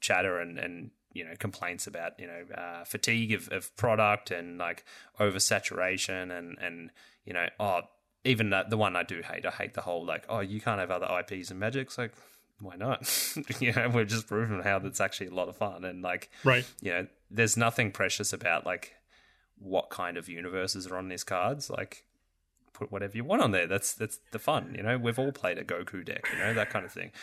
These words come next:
Speaker 1: Um, but, yeah, I think all that being said, how do you feel, uh, about the,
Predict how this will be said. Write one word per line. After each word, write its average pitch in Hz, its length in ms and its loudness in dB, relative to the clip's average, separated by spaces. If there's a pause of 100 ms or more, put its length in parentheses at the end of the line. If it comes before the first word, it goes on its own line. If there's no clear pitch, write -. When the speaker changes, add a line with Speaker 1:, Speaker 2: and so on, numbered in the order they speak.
(180)
Speaker 1:
Um, 107 380 4 (100)
but, - 360 2 (480)
yeah, 135 340 6
I 165 120 8
think 220 300 2
all 190 200 8
that 226 180 6
being 147 220 6
said, 113 420 6 (720)
how 135 240 4
do 143 80 8
you 131 100 8
feel, 110 640 6
uh, 98 360 4
about 101 300 4
the, 110 100 0